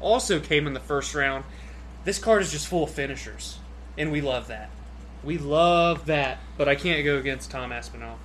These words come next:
Not after what I saw in that U F C debut of his. I'm telling ya,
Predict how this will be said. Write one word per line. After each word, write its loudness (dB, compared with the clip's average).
Not 6
after 4
what 2
I 4
saw 0
in -4
that -4
U 0
F 0
C -4
debut 0
of -2
his. -2
I'm 0
telling 0
ya, -4